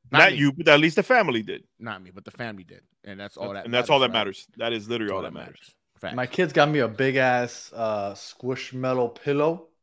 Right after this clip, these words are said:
Speaker 3: It's like a Jets Squishmallow pillow. Perfect.
Speaker 1: Ooh.
Speaker 3: I have something to cry into as I'm watching the Jets on Sundays.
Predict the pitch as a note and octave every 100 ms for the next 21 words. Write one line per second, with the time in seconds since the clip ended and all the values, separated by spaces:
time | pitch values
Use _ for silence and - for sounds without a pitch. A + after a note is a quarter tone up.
0 | _ _ - A2 G2 G2 B2 C3+ C3+ -
1 | - - D3+ D3+ C#3+ C#3+ E3 E3 F3 -
2 | - _ _ _ - F#3+ B2 F#2 - A#2
3 | C3 C3+ C#3+ C#3 B2+ - C3 B2+ B2+ B2+
4 | C3+ C3 A2+ A2+ A2 A2+ A#2 B2 A2+ G#2+
5 | G#2 A#2 A#2 F3+ D#3 F#2 -